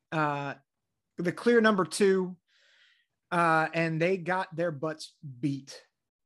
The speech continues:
It was a beat down by the number one team, the Big Ten champs, the Michigan Wolverines. And, uh, I, you know, I gave a little agita to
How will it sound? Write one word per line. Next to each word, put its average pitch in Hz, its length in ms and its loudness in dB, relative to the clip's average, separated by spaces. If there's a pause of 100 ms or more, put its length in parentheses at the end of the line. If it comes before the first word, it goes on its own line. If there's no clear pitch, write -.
It 165 100 -2
was 165 200 0
a 165 100 2
beat 156 300 -4
down 156 360 -4
by 143 240 -6
the 156 240 -8
number 165 220 -2
one 208 200 0
team, 185 440 -6 (100)
the 156 60 -6
Big 185 260 2
Ten 220 180 2
champs, 214 680 -2 (1700)
the 180 100 0
Michigan 208 440 4
Wolverines. 208 680 0 (720)
And, 165 640 2 (240)
uh, 156 160 0
I, 156 200 -4
you 160 120 -4
know, 143 100 -6
I 151 120 -8 (1500)
gave 151 180 0
a 143 40 -4
little 139 380 0 (220)
agita 139 600 0
to 135 420 -4